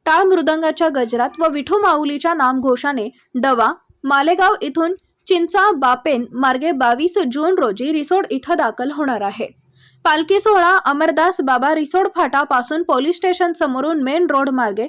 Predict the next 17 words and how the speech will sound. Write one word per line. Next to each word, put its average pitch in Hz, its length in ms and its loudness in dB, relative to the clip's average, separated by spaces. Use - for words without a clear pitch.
पालखी 320 380 2
सोहळा 349 320 4
मार्गक्रमण 269 680 -2
करणार 214 340 -2
आहे. 226 220 -4
रात्रीचा 320 500 0
मुक्काम 349 380 0
परंपरेनुसार 330 880 0
कृषी 311 260 -2
उत्पन्न 330 420 -2
बाजार 269 380 0
समिती 320 460 -2
रिसोडच्या 277 500 -2
प्रांगणातील 262 720 -2
ओट्यावर 302 520 2
राहणार 254 360 -2
आहे. 208 420 -6